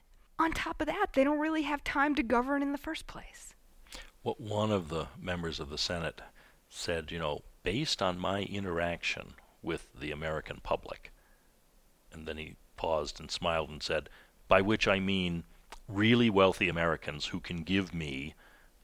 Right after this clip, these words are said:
Speaker 2: a couple thousand dollars because that's who I talk to all day long, either in fundraisers or on phone calls. So based in my interaction with that class of Americans,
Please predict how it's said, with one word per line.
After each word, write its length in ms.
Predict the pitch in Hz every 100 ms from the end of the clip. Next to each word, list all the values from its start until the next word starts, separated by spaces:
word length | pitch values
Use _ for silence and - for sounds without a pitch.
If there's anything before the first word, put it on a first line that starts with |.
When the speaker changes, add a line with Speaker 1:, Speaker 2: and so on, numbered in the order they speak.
| - -
Speaker 2:
a 80 | -
couple 280 | - 98 92
thousand 420 | 78 82 80 78
dollars 360 | 92 92 65 -
because 360 | - 92 80 69 - -
that's 360 | 98 113 -
who 280 | - 113 98
I 160 | 80 82
talk 400 | - 139 - -
to 200 | 90 78
all 240 | 82 147
day 200 | - 73
long, 500 | 71 98 131 123 123 - - - - -
either 380 | 82 82 82 - - -
in 220 | 90 82
fundraisers 640 | 95 85 80 80 78 71
or 100 | 71
on 120 | 73
phone 240 | 76 135 175
calls. 340 | - - - - - -
So 240 | - - -
based 320 | 160 214 -
in 80 | 156
my 180 | 123 123
interaction 580 | 113 104 98 - 95
with 180 | 82 78
that 340 | 87 101 127 -
class 440 | 98 101 87 -
of 100 | 73
Americans, 680 | 95 139 107 - 80 90